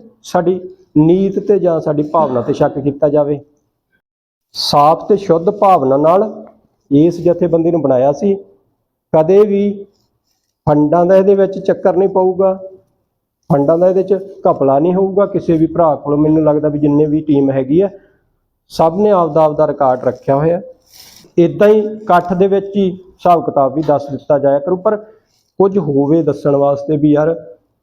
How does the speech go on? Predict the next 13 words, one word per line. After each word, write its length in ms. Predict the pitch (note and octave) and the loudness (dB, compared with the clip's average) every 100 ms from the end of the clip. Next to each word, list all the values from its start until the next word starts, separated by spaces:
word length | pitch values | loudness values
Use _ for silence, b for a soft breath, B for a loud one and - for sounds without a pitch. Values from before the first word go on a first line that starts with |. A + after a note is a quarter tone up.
| _ | _
ਪੈਸੇ 240 | D3 C#3 D#3 | 0 0 0
ਇਕੱਠੇ 320 | D#3 - E3+ | -4 -2 0
ਹੋਏ 140 | E3+ | 0
ਸੀ 100 | D3+ | 0
ਲੱਖ 300 | D3 D3 D3 | 0 0 -2
ਕੁ 120 | C#3 D3+ | -4 -2
ਰੁਪਇਆ, 260 | D3+ D3+ | 0 0
ਉਹਦਾ 160 | D3+ F3 | 2 0
ਹਿਸਾਬ 300 | F3 E3 - | 0 0 0
ਤਾਂ 80 | C3+ | 0
ਕਰ 180 | D#3 | 0
ਲਈਏ। 300 | C#3 C#3 C#3+ | 0 0 -2
ਜਦੋਂ 440 | C#3+ - F#3 E3+ | -2 -2 0 0